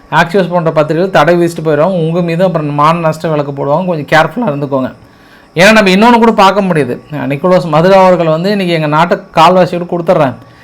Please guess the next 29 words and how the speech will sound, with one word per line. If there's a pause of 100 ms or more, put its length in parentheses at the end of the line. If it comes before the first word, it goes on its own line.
(180)
எங்க
எண்ணெய்
வளத்தை
கூட
கொடுத்துட்றேன், (280)
தயவு
செய்து
தாக்கல்
நடத்தாதீங்கன்னு
ஃபைனல்
ரிக்வெஸ்ட்டும்
கொடுத்துட்டார். (760)
இ-,
உங்களுக்கு
என்ன
வேணுமோ
வந்து
எடுத்துக்கோங்க,
தாக்குதல்
வேண்டாம்,
போர்
வேண்டான்றார்.
பாரு,
அமெரிக்கா
சொல்ற
வார்த்தை
இன்னைக்கு
இவர்
சொல்றாரு.